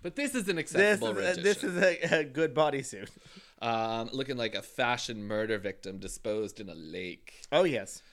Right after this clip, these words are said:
Speaker 1: Uh, I love the bedazzled rib cage, fabulous, velvet intestines,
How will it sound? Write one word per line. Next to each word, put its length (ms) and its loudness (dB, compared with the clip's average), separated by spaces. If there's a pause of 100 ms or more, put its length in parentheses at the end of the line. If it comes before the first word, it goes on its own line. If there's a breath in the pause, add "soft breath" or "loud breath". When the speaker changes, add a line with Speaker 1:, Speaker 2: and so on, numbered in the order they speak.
(140 soft breath)
Speaker 1:
Uh, 400 0
I 100 -2
love 360 0
the 60 -6
bedazzled 560 -2
rib 180 -6
cage, 560 -6
fabulous, 560 -6
velvet 320 -6
intestines, 720 -10